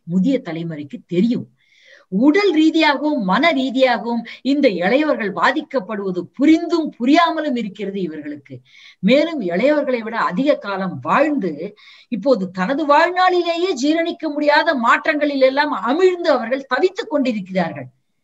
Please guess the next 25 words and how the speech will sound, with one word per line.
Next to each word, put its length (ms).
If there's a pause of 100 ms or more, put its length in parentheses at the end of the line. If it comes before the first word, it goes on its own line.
(760)
தன்னை 440
பற்றிய 460
அக்கறை 360
கூட 220
சரியாக 580
இல்லாத 460
இளைய 340
தலைமுறை 520
கூட 200
சமாளித்துக் 580
கொண்டு 200
வருகிறது. 520 (400)
இந்த 160
முதிய 280
தலைமுறைக்கு 800 (360)
தன்னை 380
பற்றிய 400
அக்கறை, 400 (280)
தன் 240
மகன், 340
மகள், 300
மருமகள், 500
மாப்பிள்ளை 460
பற்றிய 380
அக்கறை, 420